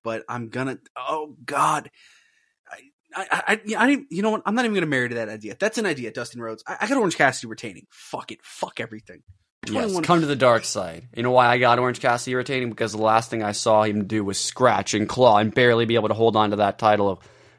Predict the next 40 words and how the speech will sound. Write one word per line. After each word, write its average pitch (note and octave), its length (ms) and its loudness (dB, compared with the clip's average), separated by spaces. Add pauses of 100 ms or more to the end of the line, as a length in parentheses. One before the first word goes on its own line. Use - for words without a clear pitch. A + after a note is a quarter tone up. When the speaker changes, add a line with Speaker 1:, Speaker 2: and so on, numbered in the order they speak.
Speaker 2:
you F#2+ 80 -8
know F#2+ 80 -2
what F#2 100 -2
he's F2+ 120 -8
gonna F2+ 140 -6
do? F2+ 380 -6 (120)
He's G2+ 120 -12
gonna G2+ 120 -4
do G#2 100 -4
the G2 80 -6
same G#2+ 360 -2
thing. F#2 380 -8 (160)
The A#2+ 80 0
other A2+ 160 4
feuds A#2 380 0
are A#2 180 6
gonna G2+ 160 0
get F2+ 200 -6
in - 60 -8
the E2+ 80 -6
way. E2+ 340 -8 (220)
And G2 140 -4
you G2+ 60 -2
know G#2 120 2
what G#2 120 2
he's G2+ 100 -4
gonna G2 160 -2
do G#2 140 0
when G2+ 140 2
he G2 60 0
walks G2 380 -2
into F#2+ 140 -2
Dynamite G2+ 400 0
on G#2 120 2
Wednesday? A2 400 0
You G2 80 0
know G2 100 0
who G2 80 0
he's F#2+ 160 -6
facing? B2+ 500 -2